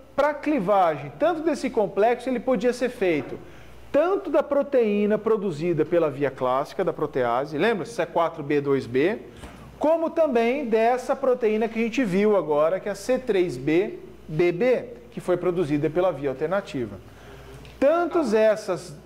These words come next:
proteínas, essa protease produzida pela via clássica, como essa protease produzida pela via alternativa, elas conseguem fazer a quebra da C cinco, produzindo em C três B cinco B mais e cinco A.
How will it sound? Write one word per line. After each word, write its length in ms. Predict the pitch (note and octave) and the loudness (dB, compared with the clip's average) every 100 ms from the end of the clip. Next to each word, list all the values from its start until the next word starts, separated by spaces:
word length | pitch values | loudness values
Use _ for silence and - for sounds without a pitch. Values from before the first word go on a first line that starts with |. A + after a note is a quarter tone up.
| - - | -20 -2
proteínas, 720 | A#3 A3+ A#3 G3+ F3 D#3 C3 | 2 2 2 0 -2 -4 -2
essa 200 | D#3 F3 | -2 -4
protease 800 | E3+ A#3 B3 B3 G#3 E3+ D3 C3 | -2 0 0 2 2 4 0 -2
produzida 420 | E3+ E3+ D3 D3+ | -2 -2 -2 -2
pela 200 | D#3 D3 | 0 0
via 180 | C#3 D3+ | 0 -2
clássica, 380 | D3 D3 C3 - | 0 0 0 -2
como 120 | F3 | -6
essa 200 | F3 F#3 | -4 -4
protease 640 | F#3 F3+ F3+ E3 D3+ C3+ | -2 -2 2 2 2 -2
produzida 500 | C#3 D3+ C#3+ C3+ C#3 | -4 -4 -4 -2 -2
pela 240 | C3+ C#3+ C3+ | 0 0 0
via 200 | B2+ B2+ | -2 -4
alternativa, 760 | B2 C3 A#2 A2 A3 G#3 B2+ - - - - | -2 -4 -4 0 0 2 0 -4 -12 -18 -4
elas 240 | - G#3 G#3 | 0 2 2
conseguem 560 | B3+ A#3 A#3+ A#3 A#3+ | 0 0 2 2 2
fazer 320 | A#3 A3+ F3 F#3+ | 0 0 2 0
a 80 | |
quebra 420 | - G3+ G#3+ G#3+ F#3+ | 0 0 0 0 0
da 320 | F3+ A3+ B3+ - - - - - - | 2 0 -2 -10 -18 -18 -18 -18 -16
C 280 | - A3+ A3 | -6 -2 -2
cinco, 540 | - A#3+ A#3+ - B2 | 0 2 2 0 -4
produzindo 680 | - G3 F#3 C#3 F#3+ F3+ D3+ | 0 0 0 -2 -2 0 0
em 120 | C3 | -2
C 340 | - - G#3+ | -6 0 0
três 540 | G#3+ G3 F3+ D#3+ - - | 0 0 0 0 -6 -8
B 300 | C#3+ D3 A#2+ | -2 0 -2
cinco 440 | - - C#3+ C3+ D#3+ | -4 -10 -8 -6 -4
B 360 | D3+ F#3+ B3 - - - - | 0 0 0 -4 -14 -16 -4
mais 540 | G3 D#3+ E3 F#3 - - - - - - - | -2 0 0 -4 -12 -20 -20 -20 -20 -20 -4
e 80 | A3+ | -2
cinco 460 | - D3 B2 A3 G#3+ | -2 -2 -2 0 0
A. 140 | A#2 | 0